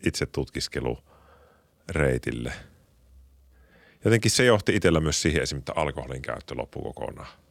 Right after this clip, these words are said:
Et ei, ei silloin vielä terapia-aikana, mut se, se jäi silloin niinku elämään ja sitten sit mä tajusin jossain kohtaa, että ei,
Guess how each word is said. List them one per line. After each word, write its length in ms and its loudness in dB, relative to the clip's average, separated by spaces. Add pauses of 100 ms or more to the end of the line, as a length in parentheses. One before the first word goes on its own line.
(240)
Et 280 -10 (1600)
ei, 280 -4
ei 260 6
silloin 260 4
vielä 160 4
terapia-aikana, 680 2
mut 80 -4
se, 240 0
se 100 2
jäi 200 6
silloin 280 4
niinku 160 -4
elämään 640 2
ja 80 -2
sitten 440 -2 (640)
sit 240 -8
mä 160 2 (100)
tajusin 320 2
jossain 260 -4
kohtaa, 280 -6
että 200 -6
ei, 220 0